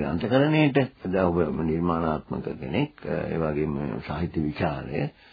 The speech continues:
ඒ වගේ පොත්පත් හුඟක් සම්පාදනය කරලා කීර්ති අඳිනාගෙන තියෙන ලේඛකයෙක්.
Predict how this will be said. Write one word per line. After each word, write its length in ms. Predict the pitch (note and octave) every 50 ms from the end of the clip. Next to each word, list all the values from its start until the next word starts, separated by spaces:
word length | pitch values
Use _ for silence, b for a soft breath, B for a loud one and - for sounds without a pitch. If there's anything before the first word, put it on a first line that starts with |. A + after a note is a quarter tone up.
| b b -
ඒ 120 | - F2+
වගේ 300 | E2 F2 F2 F2 G2 G#2
පොත්පත් 500 | G2 - D2+ C#2 - - - E2+ - - -
හුඟක් 340 | - F2+ F2 E2 D#2+ D#2 - -
සම්පාදනය 560 | - - - D#2 - D#2+ F2 F2 F2+ F#2 F#2+ D#2+
කරලා 380 | D2 E2+ F2 F#2+ F#2+ F2+ C#2+ - b b b b b b b b _
කීර්ති 340 | - G2 F#2+ F#2+ F#2+ G2 A2+
අඳිනාගෙන 540 | G#2+ G2 F#2 G2 G2 F#2+ F#2 G#2 G#2 G2 E2
තියෙන 240 | F#2+ G2 G2 F2+ F2+
ලේඛකයෙක්. 500 | G2+ C3+ C#3+ E3 C#3+ - F2+ D#2+ -